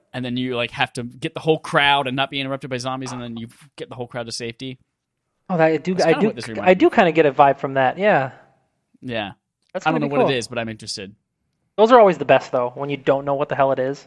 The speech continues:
Speaker 2: and then it comes out, and you're like, "Okay, this is good.
Speaker 1: Yep.
Speaker 2: I dig it." <laughs>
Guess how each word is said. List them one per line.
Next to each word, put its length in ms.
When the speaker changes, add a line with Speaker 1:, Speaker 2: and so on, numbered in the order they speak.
Speaker 2:
and 140
then 140
it 80
comes 180
out, 80
and 80
you're 80
like, 200
"Okay, 340
this 120
is 60
good. 320
Speaker 1:
Yep. 240
Speaker 2:
I 40
dig 160
it." 160
<laughs> 80